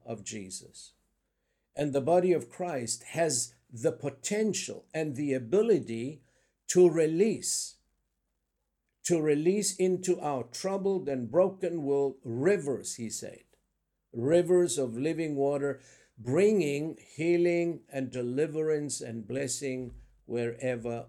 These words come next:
we go. Not only healing and deliverance, but also rivers of wisdom and knowledge,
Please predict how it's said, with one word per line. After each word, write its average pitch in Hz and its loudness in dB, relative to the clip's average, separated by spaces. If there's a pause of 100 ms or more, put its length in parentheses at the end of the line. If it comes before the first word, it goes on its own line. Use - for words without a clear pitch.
we 113 -8
go. - -12 (1500)
Not 156 0
only 156 2
healing 147 0
and 131 -2
deliverance, 131 -2
but 127 -4
also 139 -2
rivers 139 0
of 117 -6
wisdom 185 0 (1200)
and 131 0
knowledge, 151 -2